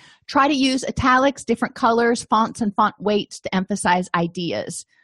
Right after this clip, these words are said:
You can see the difference in these two sentences. "This is awful," exclamation point, "I'm totally over it," versus "This is,"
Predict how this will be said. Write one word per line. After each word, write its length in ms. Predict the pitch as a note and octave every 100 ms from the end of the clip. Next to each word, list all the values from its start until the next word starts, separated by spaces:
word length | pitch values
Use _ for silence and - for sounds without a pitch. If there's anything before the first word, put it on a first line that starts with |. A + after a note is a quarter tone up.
| _ _ -
You 140 | G#3+
can 140 | G#3 G3+
see 180 | -
the 80 | A#3
difference 560 | G3 A3 G#3+ A3+ A3 -
in 120 | F#3+
these 200 | G3 G#3
two 220 | - A#3
sentences. 640 | - F#3 F#3+ - G3 F#3+ - _ _ -
"This 160 | A#3+
is 100 | C#4 A3
awful," 480 | G#3+ A3 - A3 A3 G3
exclamation 680 | G3+ - G3+ F#3+ G#3 G#3+
point, 340 | G#3 G#3+ G#3+ G3+
"I'm 100 | F3
totally 400 | E3+ G#3+ G3 F#3
over 300 | F3+ F3+ E3
it," 200 | E3+ - _ _ _ -
versus 260 | G#3 G3 -
"This 180 | A#3+
is," 240 | G#3+ F#3